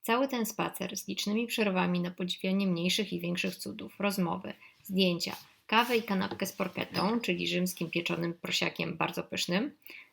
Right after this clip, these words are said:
zajął nam nieco ponad dwie godziny. W tym momencie postanowiliśmy zacząć oszczędzać nasze nogi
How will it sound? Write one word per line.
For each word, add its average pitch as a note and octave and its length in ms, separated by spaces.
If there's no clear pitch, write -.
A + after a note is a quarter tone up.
zajął A#3 340
nam E3+ 220
nieco E3+ 240
ponad D3+ 300
dwie F3+ 220
godziny. C3+ 500
W - 40
tym A3 240
momencie F#3+ 400
postanowiliśmy F3 760
zacząć E3 360
oszczędzać F3 460
nasze E3+ 240
nogi F#3 400